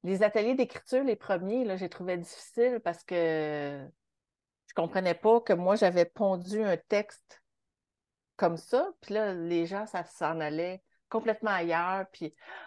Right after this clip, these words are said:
mon Dieu, que je trouvais ça bon, puis ah, moi, je suis ordinaire. Puis là, il y a, il y a quoi qui s'est, il y a quoi qui est arrivé, là. Il y a un déclic qui s'est fait à un moment donné, là.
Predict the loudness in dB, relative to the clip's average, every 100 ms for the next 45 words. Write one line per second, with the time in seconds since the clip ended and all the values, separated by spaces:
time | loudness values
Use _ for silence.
0 | -10 -4 -2 -2 -4 -4 -4 -4 -2 -4
1 | 0 0 2 0 -4 -8 -8 -4 -2 -2
2 | -4 -4 -2 -4 -6 -6 -2 -2 -2 -4
3 | -4 0 4 4 4 2 0 -2 -2 -2
4 | -6 -6 _ -10 -8 -2 -2 0 0 0
5 | -2 -4 -2 0 0 0 -2 2 0 0
6 | -10 -6 -4 -4 -4 -4 -2 -4 -4 -4
7 | -4 -4 -4